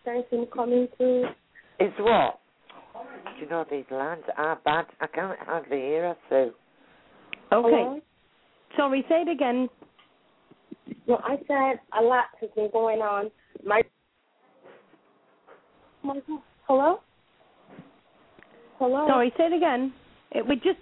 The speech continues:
Speaker 3: the lines are playing up tonight for some reason, so just try again,
Speaker 1: I know.
Speaker 3: sorry.
Speaker 1: No, what I was saying was, um, reference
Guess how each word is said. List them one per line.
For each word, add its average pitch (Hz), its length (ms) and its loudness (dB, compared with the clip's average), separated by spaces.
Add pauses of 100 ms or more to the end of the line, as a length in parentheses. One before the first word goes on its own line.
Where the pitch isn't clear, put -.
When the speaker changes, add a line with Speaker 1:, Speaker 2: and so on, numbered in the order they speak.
(160)
Speaker 3:
the 302 80 4
lines 320 360 2
are 302 60 0
playing 277 300 2
up 277 80 -2 (100)
tonight 214 300 0
for 196 120 -10
some 220 180 2
reason, 202 420 2
so 247 60 2
just 269 220 0
try 320 240 0
again, 269 200 0
Speaker 1:
I 240 160 6
know. 208 60 4
Speaker 3:
sorry. 196 200 2 (880)
Speaker 1:
No, 240 140 2
what 277 160 2
I 311 40 -2
was 311 200 -2
saying 254 180 -4
was, 208 200 -8 (100)
um, 180 240 -8 (520)
reference 294 400 -6